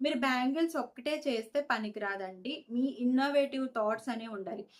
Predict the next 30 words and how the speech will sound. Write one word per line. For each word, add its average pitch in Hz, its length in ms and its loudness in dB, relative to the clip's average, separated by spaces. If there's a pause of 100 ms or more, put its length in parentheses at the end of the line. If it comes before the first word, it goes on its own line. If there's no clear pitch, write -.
(160)
పోనీ 302 180 4
మీరు 311 200 2
ఒక్క 240 300 0
బ్యాంగిల్స్ 262 560 2
చేసినా, 220 420 -2 (260)
ఆ 240 140 2 (180)
బ్యాంగిల్స్‌లో 220 800 -2 (100)
మీ 302 160 0
క్రియేటివిటీ 262 720 -2
అంతా 226 360 -2
చూపించాలి. 240 640 -6 (360)
ప్రెజెంట్ 311 380 2
వచ్చేసి 320 500 0
పెద్ద 240 220 -2
పెద్ద 254 240 -2
బ్యాంగిల్స్, 247 440 0
like 233 200 -6
పీకాక్ 233 360 -2
బ్యాంగిల్స్, 220 460 -4
బటర్‌ఫ్లైస్ 233 500 -4
ఇవన్నీ 226 400 -2
కూడా 277 260 -2
బాగా 226 320 0
వెళ్తున్నాయి 240 440 0
కదండి. 254 400 -2 (400)
అవన్నీ 262 600 4
చేసి 247 460 0
పెడితేనే 208 720 -2 (360)
మీ 285 160 6 (140)
ఛానల్ 226 580 2